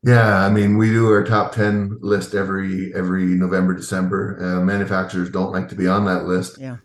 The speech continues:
Speaker 1: And really, even if your vehicle's not on that list, uh, anything with a push-button start is susceptible to the technology thefts.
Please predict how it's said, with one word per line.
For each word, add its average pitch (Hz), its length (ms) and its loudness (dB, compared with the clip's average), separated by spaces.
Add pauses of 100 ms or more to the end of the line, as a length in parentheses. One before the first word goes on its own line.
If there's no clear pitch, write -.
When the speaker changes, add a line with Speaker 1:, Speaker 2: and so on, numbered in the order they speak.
(160)
Speaker 1:
And 95 120 0
really, 104 540 4 (300)
even 127 160 4
if 113 100 2
your 113 80 2
vehicle's 107 340 2
not 101 140 0
on 104 200 0
that 107 160 -2
list, 117 360 -4
uh, 92 400 -6
anything 117 360 4
with 104 120 2
a 95 40 -4
push-button 98 460 0
start 113 440 -2
is 180 180 -4
susceptible 95 720 -2
to 98 180 -4
the 90 140 -2
technology 95 680 -2
thefts. - 480 -4